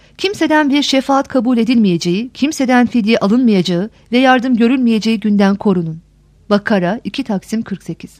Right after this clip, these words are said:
Önemli olan insanların doğruyu eğriden ayırt edebileceği sembolik olmayan açık ve net bilgilerle karşılaşabilmesidir. Bu henüz gerçekleşmedi. Ancak çok az sayıdaki kişinin bildiği bir ezoterik bilgiye göre böyle bir bilgi mevcuttur.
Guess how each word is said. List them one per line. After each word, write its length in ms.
Önemli 360
olan 340
insanların 600
doğruyu 320
eğriden 440
ayırt 260
edebileceği 560
sembolik 480
olmayan 560
açık 360
ve 100
net 200
bilgilerle 460
karşılaşabilmesidir. 1120
Bu 120
henüz 220
gerçekleşmedi. 840
Ancak 480
çok 220
az 140
sayıdaki 420
kişinin 360
bildiği 320
bir 140
ezoterik 520
bilgiye 300
göre 300
böyle 280
bir 140
bilgi 220
mevcuttur. 560